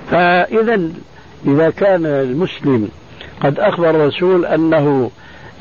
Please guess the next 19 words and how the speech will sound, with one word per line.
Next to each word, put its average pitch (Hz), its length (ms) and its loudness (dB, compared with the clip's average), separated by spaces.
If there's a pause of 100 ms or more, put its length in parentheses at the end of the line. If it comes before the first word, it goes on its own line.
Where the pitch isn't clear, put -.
لن 175 260 2
يرى 180 440 0
أحدنا 139 640 0
ربه 139 540 0
إلا 165 400 2
في 139 140 -8
يوم 147 220 0
القيامة، 131 560 0 (480)
وسنكون 139 680 0
من 135 200 2
هؤلاء 139 380 2
المؤمنين 135 500 -2
إن 127 120 -2
شاء 139 220 0
الله، 139 320 0 (920)
فإذا 185 600 2
رآه 196 420 2
في 151 100 -4
المنام 180 540 2